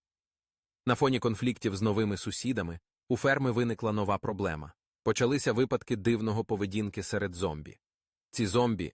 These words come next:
не просто блукали без мети. Вони почали діяти більш організовано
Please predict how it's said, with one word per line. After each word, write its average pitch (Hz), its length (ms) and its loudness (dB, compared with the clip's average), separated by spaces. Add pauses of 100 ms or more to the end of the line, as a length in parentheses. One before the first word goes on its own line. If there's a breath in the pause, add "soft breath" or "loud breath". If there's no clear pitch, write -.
не 117 160 2
просто 131 360 0
блукали 101 500 0
без 90 220 -2
мети. 92 400 -6 (360)
Вони 123 240 4
почали 117 380 0
діяти 113 400 -2
більш 104 360 -4
організовано 113 840 0